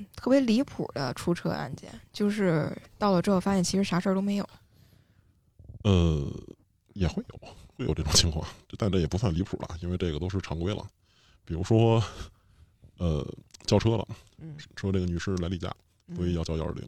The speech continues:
Speaker 2: 我也不知道她叫幺二零能干什么，我们去现场也不能给她做什么。<laughs> 然后要不然就是小朋友流鼻血，需要叫幺二零。说句，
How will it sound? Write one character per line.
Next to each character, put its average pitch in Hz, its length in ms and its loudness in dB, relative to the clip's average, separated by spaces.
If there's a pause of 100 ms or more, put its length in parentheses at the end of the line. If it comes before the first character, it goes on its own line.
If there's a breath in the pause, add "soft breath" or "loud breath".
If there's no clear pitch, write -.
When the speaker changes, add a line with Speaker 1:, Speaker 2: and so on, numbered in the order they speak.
(140)
Speaker 2:
我 - 80 2
也 117 60 6
不 110 100 0
知 - 20 4
道 101 60 4
她 110 120 2
叫 95 200 4
幺 104 80 10
二 95 80 8
零 95 160 4
能 98 80 4
干 101 180 4
什 - 80 -2
么， - 140 -8
我 98 140 -4
们 87 80 0
去 - 100 2
现 123 140 2
场 95 100 2
也 98 60 2
不 - 140 4
能 113 120 6
给 90 60 4
她 82 100 2
做 85 160 0
什 - 80 -6
么。 - 300 -6 (180)
<laughs> - 240 -14
然 95 100 4
后 95 200 6
要 95 100 6
不 90 80 4
然 90 100 6
就 95 120 4
是 85 340 2 (300)
小 - 120 -2
朋 98 120 4
友 104 40 4
流 104 80 6
鼻 107 120 6
血， - 120 0 (140)
需 - 140 0
要 87 40 2
叫 85 120 0
幺 71 100 -4
二 - 80 -6
零。 - 100 -10 (600)
说 120 180 4
句， 98 400 4